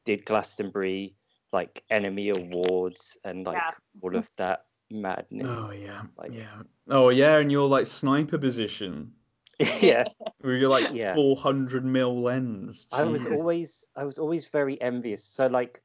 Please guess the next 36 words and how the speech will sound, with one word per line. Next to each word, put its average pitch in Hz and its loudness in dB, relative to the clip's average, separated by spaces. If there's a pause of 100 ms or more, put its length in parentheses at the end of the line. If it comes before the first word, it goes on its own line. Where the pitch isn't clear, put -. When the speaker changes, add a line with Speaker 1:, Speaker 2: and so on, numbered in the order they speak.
Speaker 1:
at 127 0
the 127 0
Enemy 123 0
Awards, 98 -4
it - -10
was - -18 (120)
a 98 -4 (160)
tiered 113 0
theatre. - -2 (1120)
So - -2
they 113 6
would 107 2
have 110 0
all 117 -2
of 113 -10
the, 101 -2
um, 92 -10 (640)
the 104 0
guests - -2
and 90 -6 (240)
people 113 -10
sat 110 2
at 104 -6
tables, 95 -6
like, 92 -4
on 92 -8
the 87 -4
lower 98 -2
floor, - -8 (480)
and 95 -6
then 92 -6
kind 101 -4
of 90 -6 (120)
general 95 0
people 85 -6
upstairs. - -6